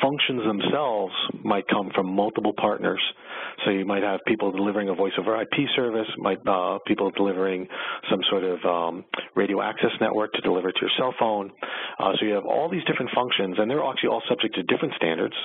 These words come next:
So there's actually multiple standards involved, multiple technologies involved. All these, so you have these multi, multi-domain, uh, distributed computing problems, right?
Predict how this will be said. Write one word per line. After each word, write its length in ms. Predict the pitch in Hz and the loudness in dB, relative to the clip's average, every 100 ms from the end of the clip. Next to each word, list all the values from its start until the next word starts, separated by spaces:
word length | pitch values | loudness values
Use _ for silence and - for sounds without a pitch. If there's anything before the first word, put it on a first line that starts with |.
| - | 0
So 80 | 95 | 0
there's 120 | 95 | 2
actually 220 | 101 92 | 0 0
multiple 380 | 90 104 117 123 | 2 0 2 -2
standards 360 | - 117 123 127 | 2 0 0 0
involved, 440 | 139 131 139 147 - - - - - - | 0 0 0 -4 -10 -14 -12 -10 -12 -6
multiple 380 | 104 123 135 107 | 0 0 2 0
technologies 640 | - - 107 113 139 101 87 | 0 0 0 0 0 -2 0
involved. 560 | 85 80 80 80 - - - - - - | 0 0 0 -2 -6 -16 -14 -14 -8 0
All 280 | - 160 143 | 2 2 0
these, 160 | 165 143 | -2 0
so 60 | 139 | 0
you 140 | 127 | 0
have 80 | 113 | 0
these 160 | 101 98 | 0 0
multi, 320 | 120 139 135 120 | 0 0 -2 -2
multi-domain, 800 | 123 139 151 131 110 104 104 101 - - - - | 0 0 0 0 0 0 0 -2 -6 -10 -10 -2
uh, 240 | 95 92 92 | 0 2 0
distributed 600 | 98 - 160 160 147 139 - | 0 0 0 0 -2 -2 0
computing 380 | - 120 123 120 | 2 2 0 -2
problems, 500 | - 82 87 87 87 | 0 0 0 -4 0
right? 220 | - 101 | 0 0